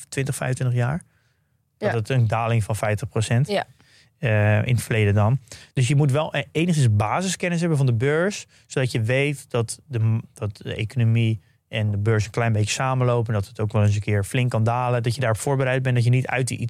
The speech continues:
Speaker 1: T F's nog stapt.
Speaker 2: Ja.
Speaker 1: Dus een beetje basiskennis is wel belangrijk om niet in paniek te raken.
Speaker 2: Ja.
Speaker 1: Ehm,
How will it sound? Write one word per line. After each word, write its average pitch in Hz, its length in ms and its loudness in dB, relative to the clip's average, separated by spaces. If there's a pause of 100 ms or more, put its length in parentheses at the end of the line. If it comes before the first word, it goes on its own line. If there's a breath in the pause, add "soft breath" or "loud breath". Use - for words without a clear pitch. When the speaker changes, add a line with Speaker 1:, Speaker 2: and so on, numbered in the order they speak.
(140)
Speaker 1:
T 113 60 0
F's - 60 -10
nog 104 160 -2
stapt. - 380 -10 (140)
Speaker 2:
Ja. - 120 -6
Speaker 1:
Dus - 120 -10
een 120 140 2
beetje 127 320 2
basiskennis 139 800 0
is 131 160 -2
wel 120 180 2
belangrijk 127 520 0
om 139 80 4
niet 139 140 2
in 131 140 0
paniek 127 260 0
te 151 100 -2
raken. 143 340 0 (680 soft breath)
Speaker 2:
Ja. - 200 -6
Speaker 1:
Ehm, 113 300 2